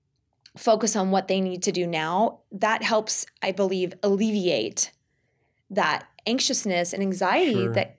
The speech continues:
Speaker 1: that can be caused by this overwhelming place of, "I'm not happy,"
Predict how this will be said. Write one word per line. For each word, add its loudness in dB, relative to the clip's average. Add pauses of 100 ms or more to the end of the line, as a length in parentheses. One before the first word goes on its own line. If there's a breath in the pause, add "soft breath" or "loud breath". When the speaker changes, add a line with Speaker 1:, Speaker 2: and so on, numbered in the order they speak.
(140)
Speaker 1:
that -2
can 0
be 0
caused -2
by 2
this 0
overwhelming 2
place 0
of, 2
"I'm 0
not 0
happy," -4